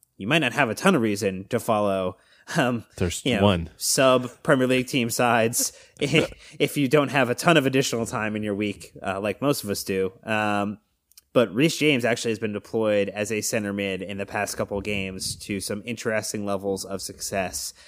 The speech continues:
Speaker 1: um, and also, like, developmental opportunity. But that's also, like, another, like, having players who are positionally flexible, like a, an Ethan Ampadu, like potentially Reece James, uh, Dujon Sterling. Like, there are some positionally flexible players.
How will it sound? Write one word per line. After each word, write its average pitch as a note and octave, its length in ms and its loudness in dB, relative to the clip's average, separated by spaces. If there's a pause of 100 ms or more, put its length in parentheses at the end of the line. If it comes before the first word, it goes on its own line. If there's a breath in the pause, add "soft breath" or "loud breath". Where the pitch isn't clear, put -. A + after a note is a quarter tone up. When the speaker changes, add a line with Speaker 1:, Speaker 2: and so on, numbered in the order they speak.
(200 soft breath)
Speaker 1:
um, F#2+ 600 -6
and G3 160 -2
also, C#3 440 0 (120)
like, G2+ 160 -4
developmental G2+ 440 -2
opportunity. F2+ 640 -6
But F#2 360 -4 (400 loud breath)
that's A#2+ 200 2
also, A2+ 240 2
like, G#2 180 2
another, G#2 460 0 (300 soft breath)
like, A2+ 260 -2
having F3 360 2
players C#3 560 4
who A#2 200 -2 (160)
are G#2+ 100 -2
positionally A2 580 -2
flexible, B2 680 2
like G#2+ 240 0
a, G2 180 -4
an G#2 140 -6
Ethan G2 260 -6
Ampadu, A2 540 -2 (360 soft breath)
like A#2 140 0
potentially A2+ 380 -4
Reece G2+ 220 -2
James, A2+ 600 0
uh, E2 320 -8
Dujon G2 380 -8
Sterling. C3+ 580 4
Like, G#2 200 -4
there D3+ 220 2
are C3 60 2
some A2 340 -4
positionally A2+ 640 -4
flexible G#2+ 400 -4
players. G2 600 -2